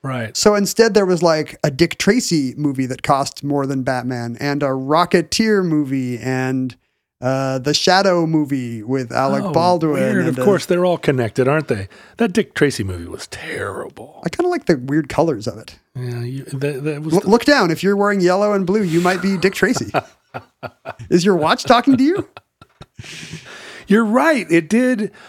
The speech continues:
Speaker 1: Well, so is that because the people that were running those studios were s-, were the
Speaker 2: Maybe they were old.
Speaker 1: Yeah, were they all the seventy-year-olds that
Speaker 2: Yeah, you know what the kids want.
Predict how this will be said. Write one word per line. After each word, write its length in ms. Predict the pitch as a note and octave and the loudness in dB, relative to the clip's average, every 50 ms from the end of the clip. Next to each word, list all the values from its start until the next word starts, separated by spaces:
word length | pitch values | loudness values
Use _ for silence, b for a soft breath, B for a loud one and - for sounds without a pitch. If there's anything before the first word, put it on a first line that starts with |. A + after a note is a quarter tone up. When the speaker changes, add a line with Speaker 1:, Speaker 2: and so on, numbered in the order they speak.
| B B | B B
Speaker 1:
Well, 120 | - A3+ A3+ | 2 2 4
so 240 | - C4+ B3 A#3 A3 | 6 4 4 6 4
is 140 | A#3+ A3+ | 2 2
that 180 | A3 D4 D4+ D#4 | 2 2 2 2
because 360 | D#4 D4 - C4 C#4 C4+ G#3+ G3 | 0 2 4 4 4 4 4 2
the 100 | G#3+ G#3 | 0 2
people 320 | - A#3 A3+ G3 - G#3+ | 2 0 2 2 2 2
that 100 | G3 G3+ | 2 2
were 140 | E3 E3 D#3 | 2 2 0
running 420 | C#3+ C#3+ D#3+ F3 F3+ F#3+ F#3+ F#3 E3+ | 2 2 2 2 2 2 2 2 2
those 200 | E3+ D#3+ D3 - | 2 0 0 -2
studios 580 | - - F3+ F#3 F3 F3+ F3+ F3+ F#3 F3+ D#3 | 0 0 2 2 4 2 2 2 2 0 0
were 160 | D#3 C#3 C#3+ | 0 0 2
s-, 300 | C#3 - - - - - _ | 2 0 -4 -10 -14 -8 _
were 200 | C#3+ D3 D#3 D3+ | 2 2 2 2
the 320 | C3+ C#3 C#3 C3+ C3+ C3+ C3+ | 2 2 2 2 2 0 0
Speaker 2:
Maybe 180 | C#3+ D3+ E3 A3+ | -2 -2 0 0
they 100 | D4+ E4+ | 0 0
were 180 | E4 - - - | 0 -2 -2 -2
old. 340 | A2+ C3+ G#3+ D4 A3 - E3+ | -2 0 0 0 0 0 2
Speaker 1:
Yeah, 180 | D#3+ A3 C4 A#3 | 2 2 2 2
were 160 | D#3+ D3 D3 | 2 2 2
they 140 | C#3+ E3 F#3 | 2 2 2
all 180 | G3 G3 F#3 F3+ | 2 2 2 2
the 100 | E3+ E3 | 0 -2
seventy-year-olds 1000 | - - C#3+ C#3 C#3 D#3+ D#3+ D#3+ E3 E3 E3 E3 E3 D#3+ E3 E3 E3 D3 - | 2 2 2 4 4 2 0 0 0 2 2 2 2 2 0 0 -2 -4 -6
that 300 | D3+ C#3 C#3 C#3 B2+ - _ | 0 0 0 0 0 -4 _
Speaker 2:
Yeah, 500 | F3+ - G#4+ - F4+ G4 F#4+ F4 D#4+ D4+ | -10 -2 0 2 2 2 2 0 0 0
you 80 | C#4+ | 0
know 80 | D#4+ E4 | 0 0
what 120 | D#4+ D4+ | 0 0
the 80 | B3+ A#3+ | 0 2
kids 280 | - - C#4+ D4 G#3 G#3 | 2 2 2 2 0 0
want. 540 | B3+ - D#4+ E4 D4 C4 D#4+ D4 - - | 2 2 4 4 4 2 2 0 -2 -6